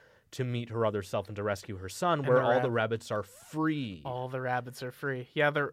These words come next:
Speaker 2: so, I mean, that's kind of what I figured is what you guys meant, was that the rabbits were representing the, the tethered, but I thought there might be more than that.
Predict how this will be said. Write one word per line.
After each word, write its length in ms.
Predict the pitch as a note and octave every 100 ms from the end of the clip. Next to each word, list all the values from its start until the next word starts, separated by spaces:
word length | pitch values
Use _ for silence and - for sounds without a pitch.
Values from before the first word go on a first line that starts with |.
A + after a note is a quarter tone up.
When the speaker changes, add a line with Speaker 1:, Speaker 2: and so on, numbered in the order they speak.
| -
Speaker 2:
so, 320 | - D3+ C#3 D3+
I 60 |
mean, 200 | E3 F3 D#3
that's 180 | F#3 F#3+
kind 240 | A#3 A3
of 180 | F3+ D3+ - _
what 200 | E3 D3
I 120 | C#3
figured 580 | C#3 C#3 D3 E3 E3+ E3 - _
is 160 | - D3
what 160 | D#3 D3+
you 80 |
guys 280 | D#3 D#3+ D#3
meant, 280 | D#3+ E3 D#3
was 160 | D3 C#3
that 180 | C#3 C#3
the 100 | C3
rabbits 400 | C3 C3 C3+ -
were 100 | C3
representing 720 | B2+ C3 B2+ B2+ B2+ B2 B2
the, 380 | B2 A#2+ A#2 A#2 _ _ -
the 80 | -
tethered, 560 | B2+ B2 C3+ C3+ C#3+ _ _ _
but 60 | C#3+
I 100 | C#3
thought 160 | D#3 D3+
there 100 | C#3
might 160 | C#3
be 100 | C#3
more 220 | A#2+ A#2+
than 140 | C3+ D3
that. 260 | D3 D#3